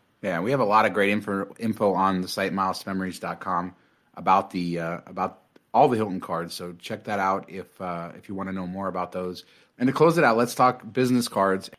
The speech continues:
I know business cards are a big part of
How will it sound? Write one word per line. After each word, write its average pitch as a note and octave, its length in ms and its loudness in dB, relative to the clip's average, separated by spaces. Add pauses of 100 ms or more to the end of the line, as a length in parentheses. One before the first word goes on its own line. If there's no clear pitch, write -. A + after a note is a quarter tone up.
(140)
I A2 80 -2
know C3+ 160 4
business B2+ 340 2
cards A2 360 4
are G2 220 2
a G2+ 100 -8
big A#2 180 0
part G#2+ 260 4
of F#2+ 300 -2